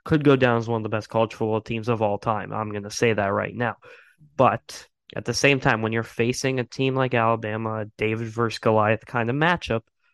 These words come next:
you know, you talk about those deep shots, and I do agree with you. You know, it could p-, turn into some turnovers for the Longhorns. But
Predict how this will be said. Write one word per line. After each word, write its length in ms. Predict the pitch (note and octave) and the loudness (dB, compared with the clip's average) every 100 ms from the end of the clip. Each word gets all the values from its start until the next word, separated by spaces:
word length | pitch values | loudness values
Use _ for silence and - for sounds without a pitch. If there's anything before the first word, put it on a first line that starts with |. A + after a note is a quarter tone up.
| _ _ - | _ _ -4
you 140 | C3+ | 0
know, 60 | C3 | 0
you 180 | C3+ | 0
talk 300 | B2+ C#3+ C#3+ | 0 2 2
about 180 | D#3+ D#3+ | 2 2
those 200 | D#3 C3+ | 2 2
deep 180 | B2+ B2 | 0 -8
shots, 320 | - A#2 - | -6 -6 -6
and 80 | A#2 | -8
I 120 | A2+ | -6
do 280 | A#2 C3 C#3 | -2 2 2
agree 420 | C3 - A#2+ B2 | 2 -2 0 2
with 240 | A#2+ A2+ - | 2 0 -6
you. 160 | B1+ - _ _ _ - | -14 -14 _ _ _ -6
You 180 | A#2+ A#2 | -2 0
know, 240 | G#2 G#2 | -2 -4
it 280 | - A2 - | -4 -4 0
could 280 | - C3+ A#2+ _ _ _ _ _ _ _ - | 2 2 0 _ _ _ _ _ _ _ -10
p-, 80 | - _ _ | -10 _ _
turn 320 | - C3+ B2+ B2 | -2 2 2 0
into 260 | A#2 B2 | -2 -4
some 160 | A#2+ C3 | -4 -6
turnovers 540 | - A#2 G#2+ G#2+ A2 | 0 0 2 0 -4
for 120 | - | -2
the 80 | A#2+ | 0
Longhorns. 480 | A2+ A2 G#2+ A2+ A2 | 2 0 -2 -6 -6
But 200 | - A#2+ | -2 -2